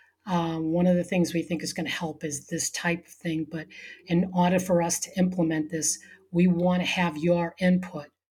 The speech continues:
on how you think it should roll. Take this list. I'm s-, uh, this is a great list." Um, and, you know, I'm, I, I, I'm not touting my own horn here. This,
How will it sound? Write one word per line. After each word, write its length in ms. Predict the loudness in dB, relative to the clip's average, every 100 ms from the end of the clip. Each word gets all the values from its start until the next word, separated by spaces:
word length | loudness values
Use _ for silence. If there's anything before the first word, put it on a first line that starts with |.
| _ _ _ _ _ _ _ _ _ _ _ _
on 340 | -2 0 -2
how 320 | -4 -2 2 2
you 180 | 2
think 280 | -2 -2 -2
it 100 | -4
should 260 | -4 -6 -4
roll. 420 | -4 -4 -8 -16 _ -20 -20 -20 _ _ _ _
Take 540 | -4 2 6 6 4 -8 _ _ _ _ 2
this 280 | 4 4
list. 440 | 4 4 4 -2 -4
I'm 80 | -2
s-, 140 | -2
uh, 180 | -2 -4 0
this 240 | 4 4
is 140 | 4 0
a 40 |
great 440 | 0 4 6 6
list." 460 | 6 4 4 0 -8 -20 -20 -20 _
Um, 300 | 2 2 2 0
and, 380 | 4 4 4 2
you 40 |
know, 360 | 4 4 2 -2 _ _ -6
I'm, 380 | -2 0 -2 -6 _ _ _ _ _ _ _ _ _ _ -20 -20 _ _ _
I, 520 | 0 2 2 -2 -2 -2 0
I, 60 |
I'm 100 | 2
not 260 | 4 2 2
touting 380 | 4 4 4 4
my 180 | 4
own 180 | 4 2
horn 300 | 2 2 2
here. 220 | 2 0
This, 200 | 0 -2